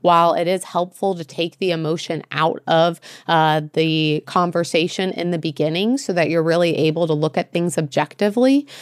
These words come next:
being able to come back to the emotion and figure out what emotion you are feeling.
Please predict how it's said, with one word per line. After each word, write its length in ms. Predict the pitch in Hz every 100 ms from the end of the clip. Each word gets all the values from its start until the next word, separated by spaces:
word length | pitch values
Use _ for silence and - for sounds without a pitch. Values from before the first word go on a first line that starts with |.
| -
being 200 | 226 220
able 200 | 240 208
to 60 | 196
come 360 | - 185 175 151
back 340 | 131 160 -
to 100 | -
the 160 | 175 165
emotion 600 | 160 147 170 - 175 165
and 220 | 175 156
figure 340 | 175 175 180
out 220 | 170 156 156
what 280 | 156 170 190
emotion 520 | 185 170 180 - 170
you 120 | 165
are 220 | - 160 160
feeling. 760 | - - 165 175 - - 247